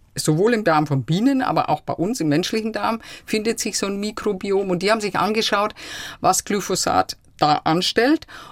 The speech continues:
Und tatsächlich hat sich, äh, erwiesen, dass ein Viertel der Bakterien im menschlichen Darm empfindlich auf Glyphosat reagieren. Ich weiß jetzt nicht, was das für eine Folge ist, aber diese Mehr von,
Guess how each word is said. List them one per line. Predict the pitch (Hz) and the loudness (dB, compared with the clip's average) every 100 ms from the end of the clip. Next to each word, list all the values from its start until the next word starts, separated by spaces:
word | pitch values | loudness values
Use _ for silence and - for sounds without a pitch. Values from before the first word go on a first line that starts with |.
| - | -2
Und | 214 170 | 0 2
tatsächlich | 170 151 - 156 - 247 302 - - - _ _ _ _ _ _ - | 0 0 2 2 4 2 2 0 -16 -20 _ _ _ _ _ _ -6
hat | - 175 - | 0 0 0
sich, | 196 170 - - | -2 -2 -4 -4
äh, | 156 | 0
erwiesen, | 151 - 165 156 165 175 285 302 | 0 2 2 2 2 2 4 4
dass | 196 180 - | 2 -2 -2
ein | 160 143 | -2 -2
Viertel | - 220 285 302 311 311 320 - - - | 0 2 2 2 2 2 0 -6 -20 -4
der | - | 0
Bakterien | 175 170 - 202 247 254 190 | 0 -2 -2 0 2 2 0
im | 170 | 0
menschlichen | 156 202 - 233 220 185 | 2 0 -2 -4 -4 0
Darm | 151 185 | 0 0
empfindlich | 190 151 - 214 262 233 - | 0 -2 0 0 0 -2 -4
auf | 180 - | -6 -4
Glyphosat | 180 - 170 180 175 175 | -4 -2 -2 2 0 2
reagieren. | 143 139 127 139 117 127 - - - - | 0 0 0 -2 -2 -8 -18 -20 -10 -2
Ich | 160 | 2
weiß | 175 202 | 4 4
jetzt | 214 | 0
nicht, | 214 180 | 0 2
was | 175 | 0
das | - 170 | 0 -2
für | - | 2
eine | 151 | 2
Folge | - 220 269 180 | 4 4 4 4
ist, | 143 - | 0 -2
aber | 156 160 | -2 -2
diese | 180 156 | -2 0
Mehr | 156 156 175 226 240 | 4 4 4 4 2
von, | - 175 170 160 | 0 -2 0 0